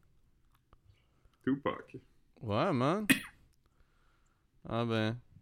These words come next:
Speaker 2: Ah ben, man, on a célébré ta fête d'avance, man. T'es comme... Euh, <coughs> t'es comme... Euh... Ouais, c'est comme...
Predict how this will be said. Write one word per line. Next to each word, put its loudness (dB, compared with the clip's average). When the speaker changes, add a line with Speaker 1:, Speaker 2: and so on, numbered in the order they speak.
Speaker 2:
Ah -4
ben, -2
man, -2
on 0
a 2
célébré 4
ta 6
fête 4
d'avance, 6
man. 0
T'es 0
comme... 2
Euh, 2
<coughs> 0
t'es -6
comme... 2
Euh... 2
Ouais, 4
c'est -2
comme... 2